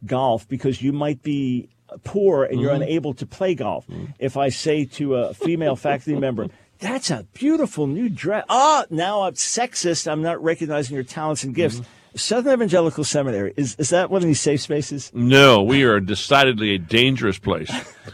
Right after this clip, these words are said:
Speaker 2: Um, in fact, I'm, I'm toying with the idea of starting a new blog, and, and I wanna, uh, my hashtag or my, my, uh, handle is gonna be Safe Space Invader. Uh, we,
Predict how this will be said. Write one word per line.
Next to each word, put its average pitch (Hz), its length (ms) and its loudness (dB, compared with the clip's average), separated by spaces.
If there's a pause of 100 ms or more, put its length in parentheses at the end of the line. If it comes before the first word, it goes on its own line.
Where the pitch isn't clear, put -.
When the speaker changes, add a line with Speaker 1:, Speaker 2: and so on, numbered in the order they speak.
(260)
Speaker 2:
Um, 107 640 2
in 107 140 -4
fact, 117 280 4
I'm, 117 240 2
I'm 113 240 0
toying 131 300 2
with 113 120 2
the 110 100 6
idea 110 320 4
of 104 80 2
starting 117 320 2
a 101 80 0
new 107 160 0
blog, 107 400 2
and, 98 180 -4 (220)
and 110 280 0
I 110 40 2
wanna, 98 340 0
uh, 95 200 -8
my 98 240 -2
hashtag 107 600 2
or 98 180 0 (340)
my, 104 240 0
my, 104 420 2
uh, 92 80 -2
handle 127 320 2
is 98 80 -2
gonna 104 220 0
be 101 240 2 (560)
Safe 156 400 4
Space 131 400 2
Invader. 107 500 0 (480)
Uh, 98 220 -2
we, 113 200 -4